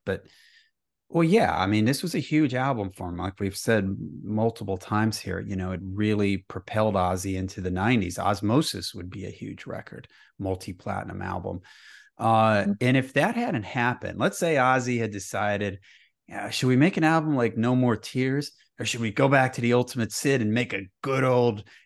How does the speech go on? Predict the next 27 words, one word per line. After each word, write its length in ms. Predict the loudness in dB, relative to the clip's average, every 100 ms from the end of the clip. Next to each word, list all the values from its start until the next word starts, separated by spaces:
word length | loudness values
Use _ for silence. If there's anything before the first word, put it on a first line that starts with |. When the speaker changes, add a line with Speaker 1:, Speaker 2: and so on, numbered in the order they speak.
| -2
Speaker 1:
L 260 | 0 2
A 180 | 2 2
glam 880 | -2 -2 -2 -2 -2 -2 -2 -4 -6 -14 -12
Sunset 580 | -4 -2 0 0 -2
Strip 420 | -2 -4 -2 -2 -2
record? 460 | -4 -2 -6 -10 _ _
Yeah, 300 | -2 0 2
let's 240 | 0 0
do 220 | 0 2 2
the 80 |
Sunset 500 | 4 2 2 0 -2
Strip 320 | -4 -6 -6 -2
record, 460 | -2 0 -6 -6
you 120 | -4
know, 300 | -2 -2 -4 -8 0
filled 180 | 2 2
with 160 | 2
all 180 | 2 2
kinds 360 | 0 -4 -4 -8
of 100 | -14
cliches 880 | -6 -4 -2 0 2 2 0 -2
and 100 | -2
outdated 680 | -2 -2 -2 -2 0 -2 -4
things 580 | -4 -2 -2 -2 -2 -4
and 80 | -4
everything." 540 | -2 -4 -4 -4 -2
Speaker 2:
Right. 240 | 2 4